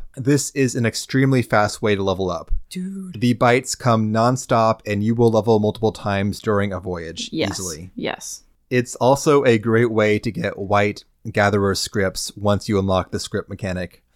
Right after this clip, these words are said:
Speaker 1: which I think is in Heaven's Ward. I'm not sure. But anyway, you will get
Speaker 2: I
Speaker 1: tons
Speaker 2: did
Speaker 1: of
Speaker 2: not know
Speaker 1: scripts
Speaker 2: that. Holy shit.
Speaker 1: once that's unlocked. Also,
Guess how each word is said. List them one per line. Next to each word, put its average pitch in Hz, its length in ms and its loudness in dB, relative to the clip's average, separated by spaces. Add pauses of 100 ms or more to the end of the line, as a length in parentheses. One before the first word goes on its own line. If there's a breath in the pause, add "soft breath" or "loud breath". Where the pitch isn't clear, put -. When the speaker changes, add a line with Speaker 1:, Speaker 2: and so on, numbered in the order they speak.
(420)
Speaker 1:
which 117 220 0
I - 100 0
think 175 420 -4
is 175 180 -2
in 170 100 -2
Heaven's 165 340 -4
Ward. 165 440 -8 (640)
I'm 123 60 -8
not 101 140 -6
sure. 82 360 -10 (400)
But 113 140 -4
anyway, 127 300 4
you 120 200 0
will 123 120 4
get 127 160 0
Speaker 2:
I - 80 2
Speaker 1:
tons - 160 2
Speaker 2:
did - 140 -2
Speaker 1:
of - 60 0
Speaker 2:
not 208 160 4
know 208 60 0
Speaker 1:
scripts 247 160 -2
Speaker 2:
that. 175 320 -8
Holy 196 180 -12
shit. 220 320 -14
Speaker 1:
once 104 300 -2
that's 101 260 -2
unlocked. 85 480 -10 (500)
Also, 123 560 0